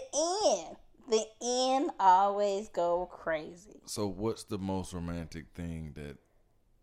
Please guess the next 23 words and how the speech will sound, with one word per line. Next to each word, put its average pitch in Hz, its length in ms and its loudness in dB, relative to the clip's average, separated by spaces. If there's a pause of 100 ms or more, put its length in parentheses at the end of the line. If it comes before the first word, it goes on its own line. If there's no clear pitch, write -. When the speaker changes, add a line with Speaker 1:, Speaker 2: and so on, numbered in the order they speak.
(640)
Speaker 2:
you've 85 240 -10
ever, 80 340 -8 (260)
uh, 80 360 -10
someone 87 360 -6
ever 78 260 -6
done? 76 420 -10 (100)
Like, 104 160 2
what, 143 220 4
I - 20 2
ain't 151 160 2
even 131 140 0
gonna 117 100 0
say 117 160 0
romantic, 104 480 -2
'cause 92 80 -4
romantic 95 440 -6
is 85 100 -12
subjective. 85 480 -8
What's 117 180 -2
the 107 140 -6
most 101 500 -4 (340)
meaningful 101 1200 -6 (640)
or 92 160 -6